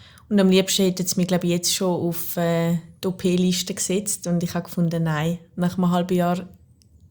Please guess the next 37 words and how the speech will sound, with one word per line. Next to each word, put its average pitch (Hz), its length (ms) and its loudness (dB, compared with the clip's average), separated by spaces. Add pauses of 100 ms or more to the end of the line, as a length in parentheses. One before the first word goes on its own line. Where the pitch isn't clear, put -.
gebe 202 300 2
ich 180 120 0
mir 165 160 2
das - 200 -4
jetzt - 240 -8
nicht 127 220 -6
einfach 143 460 -6 (260)
jetzt 160 440 -2
schon 196 160 2
wieder. 208 340 0 (580)
Ähm, 180 420 6
sehe 202 200 6
ich 208 160 6
nicht 185 180 2
ein, 202 240 2
weil 190 140 4
eben, 185 300 4
wie 185 80 2
gesagt, 175 320 0
es 170 120 0
ist 180 160 2
keine 165 320 4
Lösung. 180 340 -2 (420)
Überhaupt 165 460 -2
nicht. 190 260 -4 (560)
Und 185 760 6
dann 190 160 6
habe 180 160 6
ich 180 140 0
mich 180 100 4
ein - 60 -2
bisschen 180 140 2
damit 185 260 4
auseinandergesetzt 208 880 2
und 185 220 2
habe 175 480 2
einen 165 500 -2